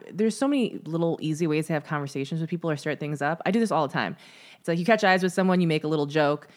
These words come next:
you, something happens on the train, you kind of, like, you catch each other's eyes, you create, like, a little bond. You, you, you, like I said earlier, you compliment something that they're wearing, or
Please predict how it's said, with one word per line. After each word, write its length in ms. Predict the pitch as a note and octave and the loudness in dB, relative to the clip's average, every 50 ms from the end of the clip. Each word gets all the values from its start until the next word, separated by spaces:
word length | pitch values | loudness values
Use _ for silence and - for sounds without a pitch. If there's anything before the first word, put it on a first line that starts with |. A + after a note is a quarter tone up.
| - - _ | -20 -20 _
you, 260 | - D#3 E3 D#3+ C3 C3 | -6 -2 -2 -2 0 0
something 240 | - G3 F3 F3 | 0 0 2 2
happens 340 | E3+ E3+ D#3 D#3+ E3+ E3 D#3 | 2 2 2 2 0 0 0
on 120 | E3 D3+ D3 | 2 0 0
the 40 | |
train, 540 | C#3+ - - F#3+ E3 D#3+ D#3+ D#3 D#3 D#3 D3+ | -2 -2 -2 0 0 0 0 0 0 0 -2
you 80 | D#3 D#3 | -2 -2
kind 240 | - F3+ D#3+ D3 C#3+ | 0 0 0 0 0
of, 140 | C#3+ C3+ | -2 -2
like, 360 | C3 C3 B2+ C3 C#3 C#3 - - - | 0 0 0 0 -2 -6 -10 -16 -12
you 140 | - E3 D#3+ | -10 -10 -4
catch 200 | - F#3 D#3+ - | -2 -4 -4 -2
each 80 | D3+ | -2
other's 220 | D#3+ C#3 C#3+ C#3+ C#3+ | 0 0 0 2 2
eyes, 540 | C#3+ C#3+ C#3 C#3 C#3+ C#3+ C#3+ C#3+ C#3+ - - - - - - _ - | 2 4 4 4 4 2 2 0 -2 -6 -10 -18 -20 -20 -20 _ -4
you 200 | F#3 G3 F3+ C#3+ | -4 -2 -2 -4
create, 240 | B2 - C4 B3+ A3+ | 0 2 4 4 6
like, 100 | A#3 G#3+ | 6 4
a 60 | G3+ | 4
little 200 | F#3 F#3+ F3+ F3+ | 4 4 4 2
bond. 400 | E3+ C#3+ E3+ D#3 C#3 A#2+ A#2 C#3 | 2 4 4 4 4 2 2 0
You, 160 | D#3+ F#3+ F#3+ | 0 0 0
you, 320 | D3 E3+ F3+ G3 F3+ E3 F3 - A3 F#3 - - C3+ - | 0 0 -2 -2 -4 -4 -8 -14 -18 -16 -12 -12 -10 -6
you, 340 | - F#3+ G#3 G#3+ G3 - - - | -4 -2 -2 -2 -2 -2 -2 -2
like 140 | A#3+ A#3+ | -2 0
I 60 | C4 B3+ | 0 0
said 160 | - C4+ A#3+ | 0 0 2
earlier, 360 | - B3 A3+ F3+ C#3+ A#2+ A2+ | 2 4 4 4 2 2 2
you 380 | B2 D3+ D#3+ E3 E3+ E3 D#3+ - | 0 0 0 -2 -2 -2 -4 -6
compliment 640 | - - - G#3+ A3 A3 A3+ G#3+ G#3 G#3 G#3 G3 | -4 -2 0 2 2 2 2 2 2 2 2 0
something 300 | F#3+ - A3 G#3+ G#3 G#3 | 0 -2 -2 0 0 2
that 160 | G3 F#3+ F3+ F#3 | 2 0 0 0
they're 120 | F#3 F#3 | 0 0
wearing, 600 | F3+ F#3 F#3+ G3 G3 F#3 E3 D#3 D3 C#3+ C#3 C#3+ | 2 2 2 2 2 2 2 0 -2 -2 -4 -4
or 240 | C#3+ C#3 C#3 C#3+ C#3 | -4 -4 -6 -6 -8